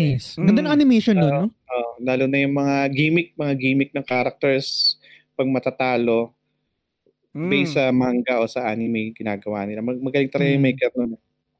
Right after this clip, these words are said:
Speaker 3: Arc Sys,
Speaker 2: But
Speaker 3: magaling silang gumawa eh.
Speaker 2: Mm.
Speaker 3: Ah,
Speaker 2: Ay, oo.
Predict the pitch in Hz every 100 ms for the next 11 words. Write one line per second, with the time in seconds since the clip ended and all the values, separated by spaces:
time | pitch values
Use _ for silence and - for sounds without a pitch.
0 | _ _ _ - 127 - 139 127 123 113
1 | 113 113 123 117 110 110 110 117 104 101
2 | - _ _ - 117 135 151 143 135 _
3 | - 165 170 147 156